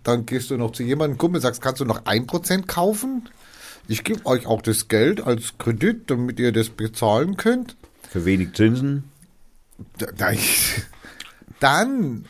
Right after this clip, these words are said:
Speaker 1: dann seid ihr, bist du nicht mehr alleine der Erwerber des Grundstücks, sondern dann seid ihr also eine kleine Gruppe. Dann fällt die Grunderwerbssteuer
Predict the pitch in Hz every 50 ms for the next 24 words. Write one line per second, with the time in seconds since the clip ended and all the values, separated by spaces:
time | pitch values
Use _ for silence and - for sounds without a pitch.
0 | - - - - - - - - - _ _ _ - - - - - - 147 151
1 | 185 226 233 190 156 127 135 156 165 175 175 - 147 147 135 143 190 180 - 185
2 | 170 156 - 151 127 117 120 123 123 131 139 170 214 254 254 240 202 160 139 135
3 | - 123 117 107 120 123 117 117 113 117 107 110 107 - - 110 113 117 117 110
4 | - - - 202 240 240 - - - - 139 127 123 117 110 110 110 107 110 107
5 | 107 104 104 98 90 92 95 95 90 90 90 - - 92 90 85 80 78 - -
6 | 123 135 - - 277 302 - 294 - _ - - - - - - - - - -
7 | - _ 113 104 139 139 165 196 226 226 220 - - 139 151 165 165 - 165 143
8 | 139 - - 113 131 170 180 175 - 127 120 113 101 113 117 120 113 - - -
9 | - - - 98 95 98 98 107 117 123 120